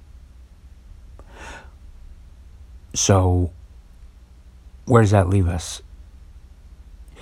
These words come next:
You can either be afraid of the vaccine or you can be afraid of the nurses.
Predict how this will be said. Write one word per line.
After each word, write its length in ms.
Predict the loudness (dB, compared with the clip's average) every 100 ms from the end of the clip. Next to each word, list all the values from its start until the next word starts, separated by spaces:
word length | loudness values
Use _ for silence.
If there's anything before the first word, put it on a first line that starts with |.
| -20 -20 -20 -20 -20 -20 -4
You 160 | -2
can 120 | 4
either 180 | 4 4
be 120 | 4
afraid 300 | 2 4 2
of 80 | 4
the 60 | 2
vaccine 560 | 2 0 -2 -2 0
or 40 | 0
you 100 | 0
can 100 | 0
be 120 | 0
afraid 260 | 0 -2 -2
of 80 |
the 80 | 0
nurses. 680 | 0 0 -2 -4 -14 -16